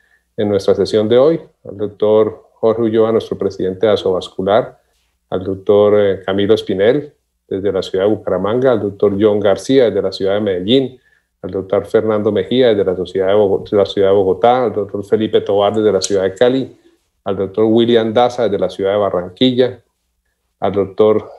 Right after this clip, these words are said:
eh, John Berrío, desde la ciudad de Cali, a la doctora Catherine Freire, de la ciudad de Bogotá, al doctor Douglas Cáceres, de la ciudad de Bogotá, el doctor Alejandro Nieto, de la ciudad de Bogotá, y los tres presentadores de trabajos del doctor Gary Muñoz, el doctor Ramiro Romero y el doctor Sebastián Gómez. Quiero dar la palabra a nuestro presidente, doctor Ulloa.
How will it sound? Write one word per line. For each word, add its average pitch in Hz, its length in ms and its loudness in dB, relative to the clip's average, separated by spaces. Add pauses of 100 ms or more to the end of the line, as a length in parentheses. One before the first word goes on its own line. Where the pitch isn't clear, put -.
(120)
eh, 90 480 -4
John 110 200 2
Berrío, 113 400 4
desde 107 140 2
la 95 80 0
ciudad 98 260 -4
de 98 140 -4
Cali, 123 400 0
a 101 80 -8
la 95 140 -4
doctora 98 320 -2
Catherine 95 400 -4
Freire, 107 360 2
de 98 40 0
la 92 120 0
ciudad 95 220 -2
de 98 60 4
Bogotá, 101 520 0
al 104 100 -4
doctor 101 380 -2
Douglas 104 380 0
Cáceres, 117 420 0
de 98 60 -6
la 90 100 -4
ciudad 95 200 -4
de 101 80 0
Bogotá, 104 500 -2
el 98 60 -6
doctor 95 320 -2
Alejandro 101 440 0
Nieto, 101 280 2
de 98 60 4
la 90 40 0
ciudad 92 220 -2
de 92 60 2
Bogotá, 101 540 0 (560)
y 147 80 4
los 139 220 2
tres 123 280 2
presentadores 104 640 0
de 107 80 2
trabajos 95 420 0
del 90 100 -2
doctor 101 400 -4
Gary 117 280 2
Muñoz, 110 400 -2
el 101 100 -2
doctor 92 340 -2
Ramiro 117 320 2
Romero 110 380 0
y 110 60 0
el 98 100 -4
doctor 95 320 -4
Sebastián 98 540 0
Gómez. 92 360 -4
Quiero 110 220 4
dar 110 100 2
la 107 120 -2
palabra 98 340 0
a 104 60 -2
nuestro 98 240 -4
presidente, 95 480 -4
doctor 95 340 -2
Ulloa. 90 400 -4